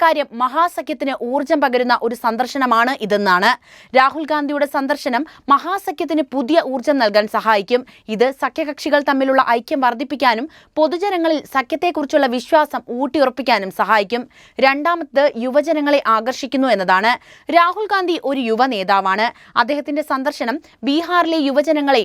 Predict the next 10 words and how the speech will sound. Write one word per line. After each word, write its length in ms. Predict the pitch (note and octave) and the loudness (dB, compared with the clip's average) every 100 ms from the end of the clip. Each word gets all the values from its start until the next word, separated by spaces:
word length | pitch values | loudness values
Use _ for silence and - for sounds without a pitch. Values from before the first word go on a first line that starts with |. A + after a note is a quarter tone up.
| - A#3 | 0 0
കോൺഗ്രസിലേക്ക് 600 | A#3+ C#4 D4 C#4+ B3+ - A#3 | 2 0 0 -2 -2 0 2
ആകർഷിക്കാൻ 460 | A#3 C4+ B3 A3+ G#3 - | 2 -4 -2 0 0 0
സഹായിക്കും. 460 | F#3+ G#3 F#3 A#3 - - - | 2 2 2 -2 -4 -8 -6
പ്രത്യേകിച്ച് 460 | - G3+ A3 G#3+ C4 C4 | -2 0 0 2 0 2
തൊഴിലില്ലായ്മ, 600 | A#3 A3+ B3 B3 A#3+ A3 A3 G#3+ | 2 2 2 2 2 2 -2 -4
വിദ്യാഭ്യാസ 460 | G#3 B3 B3+ B3 A#3+ B3+ | -6 -2 -2 -2 -6 -6
മേഖലയിലെ 400 | A3 A#3 A3 A3 G#3+ | -6 -2 0 0 0
പ്രശ്നങ്ങൾ 400 | A3 - C4 C4 C4 | -4 -4 -2 -2 0
തുടങ്ങിയ 320 | A3 A3+ A3 G3+ | 0 0 0 -2
വിഷയങ്ങളിൽ 460 | - B3+ A#3 G3 | 0 0 4 2